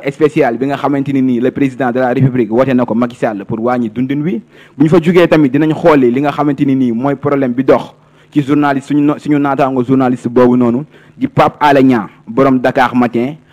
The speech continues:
Muy mu, mu nekk tey jii si loxoy yoon, mu am ay problème yoo xamante ni jot na fi. Loolu, incha allah, dinañ ci ñëw léegi, léegi nii.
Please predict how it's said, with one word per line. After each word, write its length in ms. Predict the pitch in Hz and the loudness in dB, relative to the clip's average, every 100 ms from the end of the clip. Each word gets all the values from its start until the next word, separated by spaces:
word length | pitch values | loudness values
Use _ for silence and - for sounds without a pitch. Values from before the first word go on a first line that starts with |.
| _ - | _ -6
Muy 400 | 131 147 151 156 | 0 2 0 -4
mu, 180 | 156 170 | -2 -2
mu 120 | 160 165 | 0 0
nekk 260 | 175 165 | 0 -2
tey 160 | 170 160 | 0 0
jii 120 | 147 | 0
si 100 | 151 | -4
loxoy 280 | 151 151 143 | -2 0 2
yoon, 260 | 139 120 101 90 - 120 | 2 0 -4 -16 -14 -6
mu 120 | 127 | -4
am 140 | 135 | -2
ay 120 | 135 | -2
problème 320 | 131 131 123 123 | 0 0 0 0
yoo 120 | 120 | -2
xamante 320 | 123 120 117 | -2 -4 -6
ni 200 | 113 113 110 | -6 -6 -4
jot 120 | 127 | -4
na 140 | 131 | -2
fi. 200 | 117 104 - _ _ - | -4 -8 -12 _ _ -2
Loolu, 200 | 123 131 | 2 2
incha 260 | 139 131 131 | 0 -2 0
allah, 180 | 127 120 | 0 -2
dinañ 200 | 131 127 | -2 -4
ci 100 | 123 | -2
ñëw 160 | 123 | 0
léegi, 260 | 117 120 117 | 2 2 0
léegi 260 | 117 113 107 | 0 0 -2
nii. 200 | 98 | -6